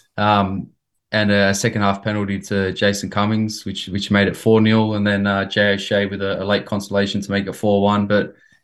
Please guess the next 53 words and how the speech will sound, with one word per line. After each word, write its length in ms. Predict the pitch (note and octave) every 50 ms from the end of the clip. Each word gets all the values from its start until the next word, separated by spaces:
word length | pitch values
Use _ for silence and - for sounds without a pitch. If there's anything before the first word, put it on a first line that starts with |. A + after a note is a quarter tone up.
| _ _ -
it 40 | A#2
was 120 | A#2+ A#2+
pretty 240 | - - D3 B2+ A#2
much 280 | A2 G#2 G2 - -
comprehensive 600 | - - A#2 G2 - G#2 G2 G#2+ G#2 G2+ - G#2 G2+
all, 180 | G#2 G2+ G2+ G2
all 180 | G#2 G#2+ G#2
round 240 | G2+ G2+ G2+ G2+ G2+
from 140 | - G2+ G2
the, 140 | F#2+ F#2+ F#2
from 180 | - - G#2 G2+
the 60 | G2
Mariners. 720 | G2 G2 G2 G2 G2 G2 G2 G2 F#2 F2+ - - - - -
Um, 480 | G2 G2 F#2+ F#2 F#2 F2+ F2+ F2 - _
they 140 | - F#2+ F#2+
just 240 | - F2+ - -
blew 180 | - F#2+ G2 F#2
Brisbane 360 | - G2+ F#2+ F2 E2+ F#2+ F2+
off 120 | F#2 F2 -
the 80 | F2
park 320 | E2+ - F#2+ F#2+ F#2 - -
in 80 | F#2+
that 140 | F#2 E2+ -
first 320 | - - F#2+ F#2 F#2 -
half. 340 | G2 F#2+ F#2+ F#2+ F#2+ - - _ _ _ _ _ _ _ _ _ -
Uh, 140 | F#2 F#2 F2+
I 60 | F2
think 160 | F2 - F#2+
it 40 | G2+
was 120 | F#2+ F2 F#2+
the 60 | F2+
first 340 | - G#2 F#2+ F2+ - - -
thirty 200 | G2 F2+ F2+ F2+
minutes 340 | F#2 F#2 F#2+ F#2 F2 -
they 80 | - F#2
were 80 | F2+ F2
three 220 | - - G2 F#2
nil 220 | F#2+ F#2+ F#2 F2 F2+
up, 280 | F#2 F2+ F2+ - - _ _ _ _ _ _ _ _ _ _ _ -
um, 380 | F#2+ F#2 F2+ F2+ F2 F2 E2+ -
playing, 320 | - G#2 G#2 G#2 G2 G2+
playing 200 | - G#2+ G#2 G2+
some 140 | - G2 F#2+
good 180 | - G#2+ G#2 -
football 380 | - A2+ G#2 - G#2 G2 F#2+ G2
as 120 | F#2+ G2
well. 220 | G#2+ G#2+ G2+ F#2+ F#2
So, 340 | - F#2+ F#2+ G2 F#2+ F#2+ - _ _ _ _ _ _ _ _ _ _ _ _ -
um, 460 | G#2 G#2 G2+ G2 F#2+ G2 G2 - - _ _ -
yeah, 180 | A2 A2 G#2
I 40 | G#2+
don't 180 | A2 B2+ B2+ A2
know. 340 | A#2+ A#2+ A#2+ A#2 A2 G2